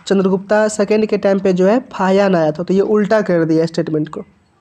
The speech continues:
तो पूछा कि करेक्ट कौन सा है, तो correct कौन सा हो जाएगा? तो इसका सही जवाब हो जाएगा ऑप्शन नंबर डी, none of the above करेक्ट है, दोनों में से कोई करेक्ट नहीं है। नेक्स्ट है एक सौ एक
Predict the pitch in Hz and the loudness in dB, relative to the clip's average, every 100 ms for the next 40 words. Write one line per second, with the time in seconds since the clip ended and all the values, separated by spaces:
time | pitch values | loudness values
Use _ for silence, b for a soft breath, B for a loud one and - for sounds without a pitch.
0 | _ _ - 185 196 196 208 220 220 208 | _ _ -8 -4 -2 0 0 0 0 0
1 | 220 - 175 165 160 160 190 - _ _ | 0 0 0 0 -2 -4 -6 -14 _ _
2 | _ _ _ _ _ - b b b b | _ _ _ _ _ -20 b b b b
3 | b b - 175 180 190 202 202 208 208 | b b -6 -4 0 0 0 0 0 2
4 | 185 165 156 151 147 - _ _ _ _ | 2 2 0 0 -4 -12 _ _ _ _
5 | _ _ _ _ _ _ _ - 180 170 | _ _ _ _ _ _ _ -6 -4 -2
6 | 190 190 190 190 190 190 185 185 190 196 | -2 0 2 2 2 2 2 0 0 0
7 | 190 180 208 269 190 185 180 185 190 196 | 0 2 0 0 0 0 2 2 2 0
8 | 185 185 185 226 - _ _ 175 165 180 | 0 0 -4 -8 -12 _ _ -6 -2 0
9 | 185 - 208 208 202 202 196 202 208 - | 0 0 0 0 -2 0 0 0 -4 -16
10 | _ _ _ _ _ _ _ _ _ _ | _ _ _ _ _ _ _ _ _ _
11 | b b b b b b b _ _ 254 | b b b b b b b _ _ -2
12 | 185 196 - 214 294 - _ _ _ _ | -2 -2 0 0 -2 -8 _ _ _ _
13 | _ 196 180 - 202 233 - | _ -4 -2 0 2 2 -2